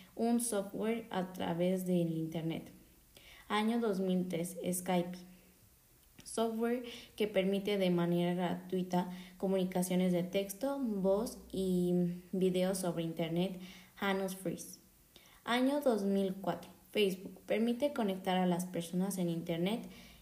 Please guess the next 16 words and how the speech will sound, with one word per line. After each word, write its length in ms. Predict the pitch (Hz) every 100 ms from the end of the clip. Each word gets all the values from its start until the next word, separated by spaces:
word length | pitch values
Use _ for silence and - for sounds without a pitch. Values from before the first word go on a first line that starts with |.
| -
y 220 | 233 226
fue 200 | 220 202
creado 380 | 208 190 196 196
por 240 | 175 175
Mark 420 | 180 190 214 - -
Zo-, 420 | - 185 175 - - -
Zuckerberg. 1800 | - - - 202 185 180 - - - - - - - 175 170 165 - - - - - - - - - - - - -
Año 340 | 226 247 262 294
dos 280 | 247 196 190
mil 320 | 190 196 190
seis, 400 | 190 175 - - -
Twitter, 400 | 196 175 165 180 - - - - - -
eh, 340 | - 202 202 196
red 160 | 214 214
de 100 | 226
bri-, 500 | 180 170 165 160